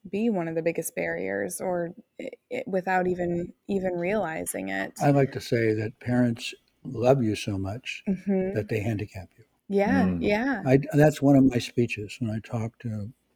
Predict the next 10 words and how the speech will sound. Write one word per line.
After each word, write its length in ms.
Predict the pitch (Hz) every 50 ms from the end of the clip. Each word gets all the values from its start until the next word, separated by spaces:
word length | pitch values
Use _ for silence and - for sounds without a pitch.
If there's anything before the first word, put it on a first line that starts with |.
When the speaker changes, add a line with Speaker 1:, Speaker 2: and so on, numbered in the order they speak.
| _ _ _ _
Speaker 2:
parent 360 | - - 131 117 113 113 110 - _ -
groups. 420 | - 92 101 - _ _ - - _ - - - - - - - - _ _ _ -
I 60 | 120
just 220 | 120 113 - -
said, 360 | - 135 120 117 113 117 - -
you 80 | 127 123
know, 100 | 120 123
"My 220 | - 147 170 175 170 175 196 - _ - -
mother, 500 | 131 127 135 131 123 120 123 123 123 - - _ _ _ _ - - -
um, 520 | 113 113 110 107 107 110 107 107 113 123